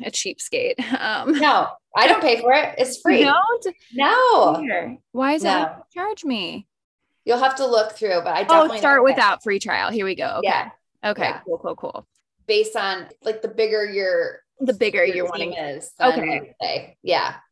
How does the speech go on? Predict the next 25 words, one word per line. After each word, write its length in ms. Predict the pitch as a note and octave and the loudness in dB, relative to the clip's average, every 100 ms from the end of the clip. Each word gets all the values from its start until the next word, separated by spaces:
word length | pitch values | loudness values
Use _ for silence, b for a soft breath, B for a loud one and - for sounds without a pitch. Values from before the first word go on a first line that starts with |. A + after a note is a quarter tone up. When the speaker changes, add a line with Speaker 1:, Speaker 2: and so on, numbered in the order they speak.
| _ | _
Speaker 1:
My 140 | A#3 A#3+ | -4 -2
team 300 | - C4 A#3 | 0 0 0
is 140 | G3+ | -4
me, 280 | F#3+ D#3 E3+ | -10 -10 -12
so 260 | - F#3 E3 | -4 0 0
I 120 | F3+ | 0
think 260 | F3+ F3 | -4 -8
I 100 | E3 | -8
need 220 | E3 D#3 - | -8 -8 -10
the 80 | |
free, 140 | - - | -2 0
Speaker 2:
Yeah. 180 | - - - _ _ _ | 0 -2 -14 _ _ _
Speaker 1:
free 120 | F#3+ | 0
Speaker 2:
Yes. 240 | A#3+ - | 2 0
Speaker 1:
version, 640 | - - _ _ - A3+ A3+ | -6 -20 _ _ -4 -4 2
so. 60 | D4+ - | 2 2
Speaker 2:
<laughs> 140 | - | -4
You 160 | B3+ A#3+ | -2 2
definitely 320 | A3+ A#3 A#3 | 2 0 -4
need 80 | G#3 | -6
the 80 | G3+ | -6
free 180 | G3 | -8
version. 520 | E3+ E3 E3 - - D4 | -4 -4 -4 -8 -12 -2
<laughs> 40 | |
Speaker 1:
Okay. 440 | E4+ A3+ F#4 - | 0 2 2 2